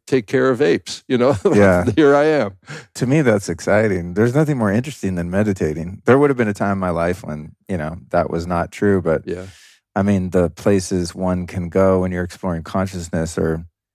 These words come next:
Speaker 1: You know, the place
Speaker 2: at
Speaker 1: I
Speaker 2: least
Speaker 1: wanna
Speaker 2: to me, infinitely more interesting than here in the
Speaker 1: No, I
Speaker 2: three D.
Speaker 1: wanna be right here. This is,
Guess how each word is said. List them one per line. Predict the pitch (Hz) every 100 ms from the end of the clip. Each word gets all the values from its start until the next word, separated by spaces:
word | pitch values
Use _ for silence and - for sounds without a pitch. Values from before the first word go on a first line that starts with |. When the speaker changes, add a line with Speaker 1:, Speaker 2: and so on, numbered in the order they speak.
| _ -
Speaker 1:
You |
know, | -
the | -
place | 170 170
Speaker 2:
at | 139
Speaker 1:
I |
Speaker 2:
least | 160 151 -
Speaker 1:
wanna | 139
Speaker 2:
to |
me, | 147 170 120 -
infinitely | 151 156 151 127 117
more | 113 110
interesting | 110 117 - 117 107
than | 101 101
here | 98 107 110 104
in | 98 98 95
the | 92
Speaker 1:
No, | 165 202
I |
Speaker 2:
three | 151
D. | 202
Speaker 1:
wanna | 196 175
be | 135 202
right | 143 131 120
here. | 135 117
This | 120 156
is, | 151